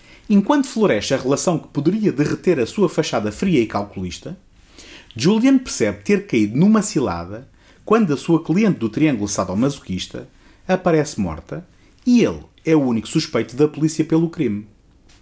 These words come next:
Para um filme tão intrinsecamente ligado ao seu protagonista, é curioso saber que John Travolta chegou a ser anunciado para o papel em mil novecentos e setenta e oito,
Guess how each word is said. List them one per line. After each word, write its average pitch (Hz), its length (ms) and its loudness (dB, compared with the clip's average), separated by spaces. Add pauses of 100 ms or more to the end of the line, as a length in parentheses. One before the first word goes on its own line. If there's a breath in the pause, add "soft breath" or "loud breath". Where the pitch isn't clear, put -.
(180)
Para 127 140 2
um 135 100 4
filme 180 340 2
tão 190 240 2
intrinsecamente 160 880 2
ligado 143 640 0
ao 123 140 0
seu 180 220 0
protagonista, 104 840 -6 (600 loud breath)
é 262 120 2
curioso 175 480 0
saber 98 440 -2
que - 140 -4
John 156 320 0
Travolta 98 640 -6
chegou 175 380 0
a 113 60 0
ser 170 200 0
anunciado 143 500 -2
para 131 140 -2
o 135 40 0
papel 123 520 -8 (100)
em 131 120 0
mil 165 140 4
novecentos 117 340 -2
e 120 60 -2
setenta 151 280 -2
e 98 100 -2
oito, - 280 -12